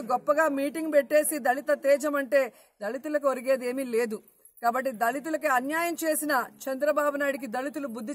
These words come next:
చెప్పడానికి రెడీగా ఉన్నారు. అలాగే దళితుల్లో పుట్టాలి అని ఎవరైనా అనుకుంటారని అవమానించిన చంద్రబాబు నాయుడు ఇప్పటికైనా దళితులకి క్షమాపణ చెప్పి ఏదైతే మీరు మేనిఫెస్టోలో పెట్టారో అవన్నీ కూడా దళితులకి చేసిన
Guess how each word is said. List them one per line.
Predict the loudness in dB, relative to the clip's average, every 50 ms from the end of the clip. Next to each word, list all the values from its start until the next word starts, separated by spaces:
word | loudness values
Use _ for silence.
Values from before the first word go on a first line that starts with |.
| 0 0
చెప్పడానికి | 0 0 -2 -4 -4 -4 -4 -6
రెడీగా | -6 -6 -4 -6 -2 2 4 4 4 4
ఉన్నారు. | 2 0 -2 -2 -4 -10 _ _ _ _ _ -2 0
అలాగే | 4 4 4 4 6 4 2 2 2 0
దళితుల్లో | -2 -2 -2 -4 -6 4 4 4 4
పుట్టాలి | 6 0 -4 -2 2 2 4 4 4 2 -2 -4 -8 -10 -18 _ _ _ _ -4
అని | -4 -2
ఎవరైనా | 0 2 2 4 4 4 2 2
అనుకుంటారని | 0 0 -4 -6 0 2 4 4 4 4 2 2 4 4 4
అవమానించిన | 4 4 2 2 2 2 0 -4 -4 -2 0 0 0 0 -2 -10 -20 _ _ _ -2
చంద్రబాబు | -2 0 0 0 0 2 4 2 2 2 2
నాయుడు | 0 0 -2
ఇప్పటికైనా | -4 -6 -6 -6 -4 0 0 2 2 0 -2 -4 -4
దళితులకి | -4 -4 -4 -4 -4 -4 -4 -2 -4 -4 -4 -6 -10 _ _ _ _ -6
క్షమాపణ | -4 -2 2 2 2 2 2 -2 -4 0 -2
చెప్పి | -2 -2 -2 -4 -6 -6 -8 -12 _ _ _ -4
ఏదైతే | -4 -2 -2 -2 -4 -4 -6 -4 -4
మీరు | -2 -2 -2 -2 0
మేనిఫెస్టోలో | 0 0 0 -2 -2 -4 -4 -2 -2 2 2 4
పెట్టారో | 4 4 2 2 4 4 4 4 2 0 -2 -6 -14 -20 -8 -6
అవన్నీ | 0 2 2 2 2 0 -4 -4 0
కూడా | 0 0 2 2 2
దళితులకి | 0 0 0 -4 -6 -6 -6 -6 -10 -8 0 2
చేసిన | 2 2 2 0 -2